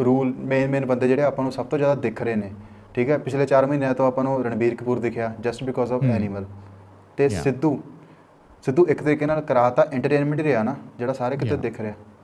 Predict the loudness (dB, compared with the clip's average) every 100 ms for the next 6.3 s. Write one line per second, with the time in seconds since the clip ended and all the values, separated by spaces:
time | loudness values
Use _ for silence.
0 | -20 -20 -14 0 2 4 2 2 0 -2
1 | -6 -4 -2 -2 -2 -2 -4 -6 -4 -4
2 | -4 -6 -4 0 0 0 -2 2 2 2
3 | 0 0 0 2 0 -2 0 0 0 -2
4 | -2 -2 -2 -2 -2 -2 -2 -2 0 0
5 | 0 -4 -2 -4 -4 -4 -4 -4 -6 -6
6 | -6 -6